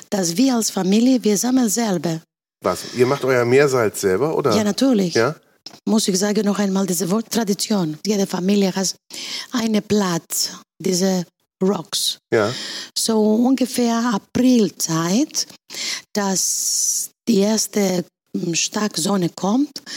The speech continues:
Speaker 1: und machst die erste Salz. Wir geben in deine Löffel und wir sammeln unsere Salz. Und dann wir gehen abends zu Hause, wir sitzen alle zusammen, weiße, ähm, äh, Tischdecke, äh, Schwester, Schwiegerschwester.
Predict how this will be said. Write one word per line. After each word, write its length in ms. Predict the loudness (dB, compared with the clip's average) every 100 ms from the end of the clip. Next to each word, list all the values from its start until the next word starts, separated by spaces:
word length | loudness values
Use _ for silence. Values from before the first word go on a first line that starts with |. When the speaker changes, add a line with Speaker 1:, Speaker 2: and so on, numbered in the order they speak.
| -12 -14 _ _ -20 -4
Speaker 1:
und 180 | 0 2
machst 320 | 0 -2 0
die 40 |
erste 340 | 0 0 -2 -2
Salz. 460 | 0 -2 -2 -4 -2
Wir 140 | 0
geben 220 | 2 2
in 100 | 0
deine 260 | 0 0 2
Löffel 360 | 0 0 2
und 180 | 4 4
wir 160 | 2 2
sammeln 280 | 2 4 4
unsere 380 | 4 4 2
Salz. 520 | 2 0 -2 -4 -8 -10 _ -20 _ -20 -20 -2
Und 80 | 0
dann 200 | 2 2
wir 100 | 2
gehen 200 | 2 2
abends 300 | 0 0 -2
zu 140 | -4 -2
Hause, 360 | 2 4 4
wir 100 | 2
sitzen 300 | 0 0 -2
alle 160 | 0 0
zusammen, 600 | 0 -2 0 4 4 2 -2 _ _ -18 -12 -12 -12 -10
weiße, 460 | -4 0 0 0 -2
ähm, 420 | -4 -4 -6 -8 -12 -18 -14 -12 -10 -4
äh, 200 | -2 0
Tischdecke, 680 | -2 -2 -2 -4 0 0 0 -4 _ -20 -20 -20 _ _ _ _ _ -2
äh, 280 | 0 0 -2
Schwester, 840 | 0 0 -2 -2 -2 0 0 0
Schwiegerschwester. 1200 | -2 -2 -2 -2 -2 -2 -2 -2 0 0 0